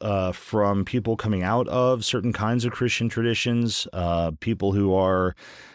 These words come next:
maybe within those phrases really bothered by this. I've gotten this from folks who have certain Christians in their life and wanna know what this means.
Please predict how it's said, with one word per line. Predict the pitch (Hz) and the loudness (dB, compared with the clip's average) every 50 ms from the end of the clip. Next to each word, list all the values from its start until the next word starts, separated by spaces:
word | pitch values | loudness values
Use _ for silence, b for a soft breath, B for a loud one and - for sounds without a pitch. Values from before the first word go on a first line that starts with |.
| B B B _ - | B B B _ -4
maybe | - 95 95 101 110 110 104 107 | 0 0 2 2 2 2 2 2
within | 104 101 95 104 107 123 | 2 2 2 2 2 2
those | 127 117 104 | 2 0 0
phrases | - - 110 107 107 104 87 95 92 85 82 | -2 -2 0 0 2 2 0 0 -2 -2 0
really | 92 110 110 107 95 | 0 0 2 2 0
bothered | 82 76 - 85 87 95 110 117 123 131 120 110 | 0 -2 -2 0 2 2 2 2 0 0 0 0
by | - 110 117 123 | 0 0 0 2
this. | 120 131 147 156 - - - - | 0 0 0 0 -2 -2 -4 -4
I've | - 90 87 80 85 | -6 -6 -6 -4 -2
gotten | - 98 98 92 82 98 98 98 | 0 0 0 0 0 -2 -2 -2
this | 95 98 90 - | -2 -2 -2 -4
from | - - - 98 95 | -4 -4 -4 -4 -4
folks | 90 - - 107 101 101 98 - - - | -4 -2 -2 0 0 0 0 -2 -4 -4
who | - - 98 90 | -2 -2 -2 -2
have | 80 87 101 95 98 95 98 98 90 85 - - - - - - | -2 -2 0 0 2 2 0 0 -2 -6 -12 -18 -20 -20 -12 -8
certain | - - - 113 104 98 107 | -4 -2 -2 0 0 0 -2
Christians | 98 - - 107 101 - - 104 104 98 92 | -2 -2 -2 -2 -2 -2 -2 -2 0 0 0
in | 98 95 | 0 0
their | 90 87 | 0 0
life | 87 87 95 101 117 131 123 - | 0 2 2 2 0 0 -2 -2
and | 95 87 90 | -4 -2 -2
wanna | 90 92 90 | -2 -2 -2
know | 90 95 | -2 -2
what | 95 90 - | -4 -4 -4
this | 85 82 - - | -6 -6 -4 -2
means. | 120 127 135 139 135 135 135 135 - - - | -2 0 0 2 2 2 0 0 -2 -4 -6